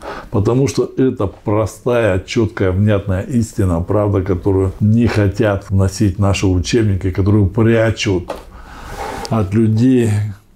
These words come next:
которые подменяют на неопределяемое понятие. Да, вот есть определяемое понятие, да, а вы тут пишете неопределяемое в учебниках. Вот в этих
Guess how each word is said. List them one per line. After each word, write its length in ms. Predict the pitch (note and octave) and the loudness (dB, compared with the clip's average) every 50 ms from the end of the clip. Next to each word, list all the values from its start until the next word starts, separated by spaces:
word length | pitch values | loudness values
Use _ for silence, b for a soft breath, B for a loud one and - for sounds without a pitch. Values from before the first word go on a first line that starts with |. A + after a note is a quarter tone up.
| _ - | _ -4
которые 340 | - A2+ G2+ - C3 A#2+ G#2+ | -2 0 2 2 2 2 2
подменяют 680 | - A#2 A2 A2+ A#2+ B2 B2+ C#3 C#3+ C3 A#2 G2 G#2+ | 0 0 0 0 0 2 2 2 2 0 0 -2 -2
на 220 | B2 B2+ B2+ B2+ | -2 0 0 0
неопределяемое 960 | B2 B2 C3 B2 A2+ G#2+ - A#2 A2 G#2 A2+ G2+ A2 A#2 A#2 A2 G#2+ G#2+ G#2 | 0 0 0 -2 -2 -2 -4 -4 -4 -2 -2 0 0 0 0 0 0 0 -2
понятие. 500 | G2 - A#2 G#2+ A2 A2 G#2+ F#2+ - G#2+ | -2 -2 -2 0 0 0 -2 -2 -2 0
Да, 120 | A2 A#2 A#2 | 0 0 0
вот 200 | A2+ A2+ - - | 0 0 0 2
есть 220 | C3 D3+ D3+ - | 2 2 2 0
определяемое 720 | D3+ - - D#3 D3 D3+ E3+ F#3 G3 F#3 D#3+ C3 A#2 G#2+ F#2 | -2 0 0 0 2 2 2 2 2 2 2 0 -2 -2 -4
понятие, 500 | - G#2 G2+ G#2 G#2 G2+ F#2 F#2+ G2+ G2 | -4 -4 -2 -2 -2 -2 -4 -4 -4 -2
да, 140 | G#2+ G#2+ | -2 -2
а 160 | A2 A2+ G#2+ G#2 | -4 -2 -2 -2
вы 140 | A2 A#2+ | -2 -2
тут 200 | G#2+ G#2 A2 F#2+ | -2 -2 -4 -4
пишете 400 | - B2+ A2 - - - - A2 | -2 -2 -4 -4 -4 -6 -4 -2
неопределяемое 1040 | G#2+ A2+ A#2 B2 B2+ B2 G#2+ G2+ F#2+ - G#2 G2+ G#2 A2 A2 B2 C3 B2 A2 G#2+ G#2 G2 | 0 0 0 2 0 0 0 0 0 0 0 0 2 2 2 2 2 2 2 2 2 2
в 120 | F#2+ G#2+ | 2 0
учебниках. 580 | G#2 - - A#2 G2 F#2+ F#2+ F#2+ F2+ D#2+ - B B B B B B - | 0 0 0 0 0 0 0 0 -2 -4 -6 B B B B B B -2
Вот 120 | C3+ B2 | 0 2
в 40 | D#3 | 2
этих 380 | F3+ E3+ - F3 - - B | 2 2 2 0 -2 -2 B